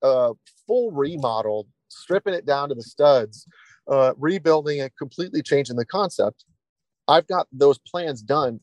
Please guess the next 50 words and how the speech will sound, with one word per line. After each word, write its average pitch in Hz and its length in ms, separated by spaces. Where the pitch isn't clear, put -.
and 120 120
approved 147 600
through 131 140
the 107 80
city. - 340
I'm 151 180
just 151 180
waiting 135 340
on 120 180
my 120 220
timing. 107 440
Um, 107 300
and 110 100
as 110 100
soon 131 160
as 117 100
I'm 113 200
ready 107 220
to 98 60
go, 151 380
that's 135 300
the - 80
next 117 320
move. 101 200
That 135 220
concept 190 840
will 120 140
more 135 240
than 123 160
likely 123 360
be 107 200
something 196 540
similar 151 720
to 117 180
La 107 80
Papagayo, 104 680
um, 123 220
but 139 300
I 131 100
believe 143 300
it's 170 140
a 139 60
little 185 340
bit 185 180
too 170 200
close 139 300
to 139 120
the 123 80
Lucadia 123 480
location. 151 600